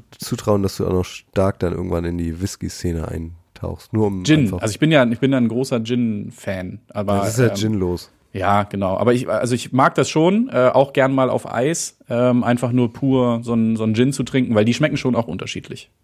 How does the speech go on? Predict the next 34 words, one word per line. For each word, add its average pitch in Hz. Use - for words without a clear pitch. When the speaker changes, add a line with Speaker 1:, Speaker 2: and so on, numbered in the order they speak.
Speaker 1:
Ja. 117
Speaker 2:
Muss 110
man 107
schon 120
<laughs> -
sagen. -
Speaker 1:
Sehr 117
viel 123
Produktplatzierung 104
heute 92
gemacht. 95
Das -
war 117
gar 120
nicht 113
Speaker 2:
Ja. 101
Speaker 1:
so 120
die 110
Absicht, 98
Axel, 90
oder? 160
Speaker 2:
Das 135
stimmt. 104
Aber 139
apropos 156
italienische 147
Liköre, 143
ähm, 131
was 131
heißt 139
laut 117
lachen 139
auf 123
Italienisch? 127